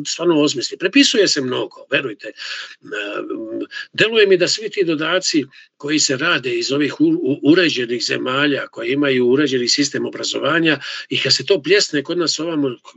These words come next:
deluje kao zakrpa na vreću. Mislim, generalno ne, ništa pripremljeno, ništa razrađeno, nego, pa evo, recimo, ta priča o, o onome, ovaj, društveno korisnom radu kao kazni.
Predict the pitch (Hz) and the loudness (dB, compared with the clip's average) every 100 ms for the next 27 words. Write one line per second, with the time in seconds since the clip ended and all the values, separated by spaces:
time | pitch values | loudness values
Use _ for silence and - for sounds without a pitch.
0 | - 175 190 - 214 175 151 156 139 139 | -4 0 0 2 2 2 2 2 0 -2
1 | 123 120 120 - - _ _ _ _ _ | -2 -2 -4 -8 -10 _ _ _ _ _
2 | _ _ _ _ _ - 101 - - - | _ _ _ _ _ -16 -8 -8 -8 -16
3 | - 117 - 156 165 170 165 156 147 143 | -20 -6 -2 0 0 2 2 4 4 4
4 | 143 151 135 139 143 156 175 - - 185 | 2 2 0 0 2 2 2 0 -2 -2
5 | - 180 185 170 165 147 165 - 156 139 | 0 -2 0 0 0 2 0 0 -2 -2
6 | 147 156 151 151 143 139 135 - - 143 | -2 -2 0 2 2 0 -4 -14 -8 -6
7 | 139 127 - 170 185 139 139 - 143 120 | -6 -8 -2 2 2 2 -2 -2 -4 -4
8 | - 143 - - - - - 156 - 135 | -4 -4 -6 -14 -20 -4 0 2 0 -4
9 | 123 127 127 135 127 127 - _ 127 123 | -4 -4 0 0 0 -6 -20 _ -4 -2
10 | 120 120 110 110 107 107 104 - 101 104 | 0 0 -2 -2 -2 -4 -4 -2 -2 2
11 | 147 - 139 135 151 127 127 139 135 135 | 2 2 0 2 2 0 0 0 -2 -2
12 | 117 117 120 - - | -6 -6 -8 -8 -12